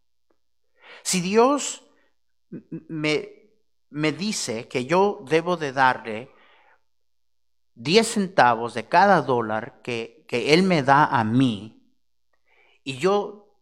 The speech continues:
yo no lo hago, ¿estoy o no estoy en la voluntad de Dios? Háblenme. ¿Estoy o no estoy en la voluntad de Dios? No estoy en la voluntad de Dios. No estoy en la voluntad de Dios.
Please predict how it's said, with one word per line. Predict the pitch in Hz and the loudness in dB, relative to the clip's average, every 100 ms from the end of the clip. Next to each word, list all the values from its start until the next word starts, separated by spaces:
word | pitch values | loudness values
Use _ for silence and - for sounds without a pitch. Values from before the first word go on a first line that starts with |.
| _ | _
yo | 165 208 | 4 4
no | 220 | 4
lo | 170 147 | 4 6
hago, | 180 147 113 110 - | 6 4 0 -2 -4
¿estoy | - - 214 269 262 | -10 2 4 4 2
o | 175 | 0
no | 160 | -2
estoy | 160 156 139 | 0 2 4
en | 131 | 2
la | 120 | -2
voluntad | 113 107 104 120 | -6 -8 -4 -4
de | 110 104 | -4 -6
Dios? | 98 - - | -10 -10 -4
Háblenme. | 180 214 180 165 180 _ _ _ _ _ _ _ _ _ _ _ _ | -4 -4 -6 -8 -10 _ _ _ _ _ _ _ _ _ _ _ _
¿Estoy | 151 - 269 | -2 2 2
o | 247 | 2
no | |
estoy | 240 233 233 | 0 0 0
en | |
la | 202 | 0
voluntad | 180 160 175 | -2 -2 0
de | 165 | 0
Dios? | 147 107 - - _ _ _ _ _ _ _ - | -2 -8 -12 -20 _ _ _ _ _ _ _ -8
No | 180 | -6
estoy | - 165 | -2 -2
en | |
la | 139 | -4
voluntad | 131 127 127 131 | -8 -10 -8 -8
de | 127 | -8
Dios. | 123 127 - - _ _ _ _ _ _ _ | -10 -14 -20 -20 _ _ _ _ _ _ _
No | 175 226 - | 0 0 -2
estoy | - - - 143 151 | -14 -8 -4 -2 -4
en | 139 120 | -10 -10
la | |
voluntad | 117 104 107 110 113 127 _ | -8 -10 -10 -10 -10 -10 _
de | 113 | -16
Dios. | 101 - _ - - _ | -16 -18 _ -20 -20 _